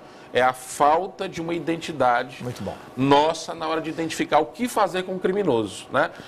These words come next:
Speaker 1: Nós primeiros te-, primeiro damos condição a ele de ressocializar pra depois que
Speaker 2: Ele
Speaker 1: ele
Speaker 2: ter
Speaker 1: responsabilizar
Speaker 2: é,
Speaker 1: pelo
Speaker 2: é
Speaker 1: crime,
Speaker 2: muito
Speaker 1: né?
Speaker 2: complicado.
Speaker 1: E essa inversão de papel
Speaker 2: S-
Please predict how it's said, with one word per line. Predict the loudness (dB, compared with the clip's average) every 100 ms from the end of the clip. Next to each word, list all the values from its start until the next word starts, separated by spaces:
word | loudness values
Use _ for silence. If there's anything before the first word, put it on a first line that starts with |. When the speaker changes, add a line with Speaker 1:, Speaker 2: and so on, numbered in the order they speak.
| -10
Speaker 1:
Nós | 2 4 4
primeiros | -2 -2 0 0 -2
te-, | -6
primeiro | -6 -2 2 2
damos | 2 2 2 -2
condição | -2 -2 0 0 2
a | 2
ele |
de | 0
ressocializar | -2 -2 -2 0 4 2 2 -10 -20 -2
pra | 2
depois | 2 0 -4 -2
que | 2
Speaker 2:
Ele | 2
Speaker 1:
ele | 4
Speaker 2:
ter | 2
Speaker 1:
responsabilizar | 2 0 2 4 2
Speaker 2:
é, |
Speaker 1:
pelo | 2
Speaker 2:
é | 0
Speaker 1:
crime, | 0
Speaker 2:
muito | 0 0
Speaker 1:
né? |
Speaker 2:
complicado. | -2 -2 -2 -2 4
Speaker 1:
E | 6
essa | 6 2
inversão | 2 2 2 -2 -4
de | 0
papel | 0 2 2 0
Speaker 2:
S- | -2